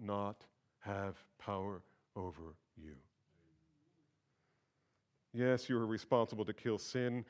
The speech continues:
but God is working in you sovereignly and infallibly to finish the work that he began. That's how he started in the book of Philippians. "He who began a good work in you will be faithful to complete it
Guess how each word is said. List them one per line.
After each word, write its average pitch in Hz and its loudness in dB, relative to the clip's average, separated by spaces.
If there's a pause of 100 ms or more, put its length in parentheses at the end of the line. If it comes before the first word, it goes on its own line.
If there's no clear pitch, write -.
(220)
but - -4
God 147 10
is 127 4
working 120 2
in 117 4
you 117 2
sovereignly 139 4
and 117 2
infallibly 151 4 (580)
to - -6
finish 143 2
the 135 2
work 113 2
that 113 -4
he 113 -6
began. 135 0
That's 123 -2
how 120 2
he 120 -2
started 147 0 (320)
in 123 2
the 127 4
book 139 4
of 151 2
Philippians. 165 0
"He 175 -2
who 156 0
began 147 4
a 156 2
good 120 4
work 139 4
in 190 4
you 180 0
will 143 4
be 120 2
faithful 196 2
to - 0
complete 196 4
it 208 6